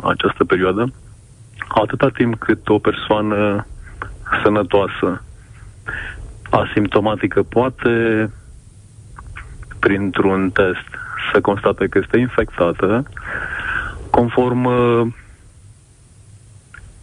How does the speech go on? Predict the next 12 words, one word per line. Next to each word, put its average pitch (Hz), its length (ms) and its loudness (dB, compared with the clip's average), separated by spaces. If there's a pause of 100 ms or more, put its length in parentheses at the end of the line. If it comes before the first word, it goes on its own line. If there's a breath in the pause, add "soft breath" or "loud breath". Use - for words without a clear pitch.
(100)
uh, 98 640 4
datelor 104 460 2
medicale, 120 580 2
el 110 380 2
este - 160 0
trans-, 135 360 0 (220)
este - 360 2
purtător 131 600 2
și - 80 -6
transmițător 107 840 2
de 98 460 0 (300)
virus. 85 380 2